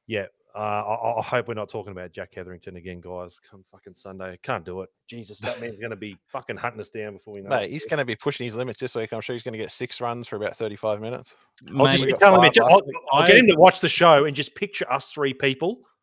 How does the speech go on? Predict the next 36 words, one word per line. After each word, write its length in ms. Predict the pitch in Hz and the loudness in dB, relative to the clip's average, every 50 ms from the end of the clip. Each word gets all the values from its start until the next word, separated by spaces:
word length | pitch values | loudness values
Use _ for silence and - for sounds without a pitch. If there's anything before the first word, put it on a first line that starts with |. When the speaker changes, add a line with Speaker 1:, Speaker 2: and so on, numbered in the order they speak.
| _ _ _ _ _ | _ _ _ _ _
Speaker 1:
So 140 | - 123 123 | -4 -4 -4
just 240 | 113 143 156 - _ _ _ - | -4 -6 -14 -14 _ _ _ -8
pretend 300 | 139 - - 175 185 185 | -6 -2 0 -2 0 0
you're 100 | 151 139 | -2 -2
running 220 | 139 143 147 143 127 | -2 -2 -2 -4 -6
it, 80 | 120 | -8
Lincoln, 460 | 113 123 131 139 - 151 135 117 110 - | -10 -10 -12 -10 -10 -12 -12 -12 -14 -16
Stalky, 440 | - - - 127 127 131 131 135 120 | -12 -6 -2 -2 -2 -2 -2 -6 -10
and 100 | 113 104 | -10 -10
Sean, 360 | - - 120 117 110 104 104 104 | -8 -8 -6 -6 -6 -8 -8 -10
and 140 | 107 110 | -12 -12
you'll 100 | 110 110 98 | -12 -12 -14
do 140 | 101 107 - | -14 -18 -16
fine, 300 | - 113 104 101 92 92 | -12 -12 -10 -10 -10 -10
mate. 200 | 101 117 143 - | -12 -14 -14 -12
You'll 120 | 123 107 104 | -8 -2 0
Speaker 3:
Well, 140 | 160 170 170 | 2 2 2
Speaker 1:
run 60 | 160 | 0
for 200 | 151 - - - | -4 -10 -12 -6
two 40 | - | -4
hundred 160 | 185 170 156 147 | -4 -2 -2 -4
meters 240 | 147 147 135 123 | -4 -6 -6 -4
off 80 | 147 165 | -2 0
Speaker 3:
I 40 | 202 | 0
Speaker 1:
the 40 | 220 | 2
Speaker 3:
will, 120 | 226 214 208 190 - | 2 2 2 2 0
Speaker 1:
bench. 20 | 151 | 0
Speaker 3:
I 140 | 165 190 220 | 0 0 2
will 140 | 220 196 175 | 2 0 0
challenge 680 | - - 160 151 165 170 170 165 147 135 120 - - | 0 0 0 0 0 2 0 0 0 -2 -4 -6 -6
Hetherington 800 | - 147 139 135 131 135 135 127 127 - - 120 117 123 185 214 - _ _ _ - | -4 -2 -2 -2 -2 -2 -4 -4 -4 -4 -4 -2 -2 -2 -2 -4 -6 _ _ _ -8
to 140 | - 147 139 | -4 0 0
a 40 | 131 | 0
more 380 | 131 131 131 135 139 147 147 139 | 0 0 0 2 2 2 0 0
meters 680 | 131 131 131 135 139 131 120 107 104 101 - - - - _ _ - | 0 0 -2 0 -2 -2 -2 -4 -6 -8 -14 -16 -18 -20 _ _ -10
thing 300 | 113 107 107 131 190 | -8 -6 -6 -6 -6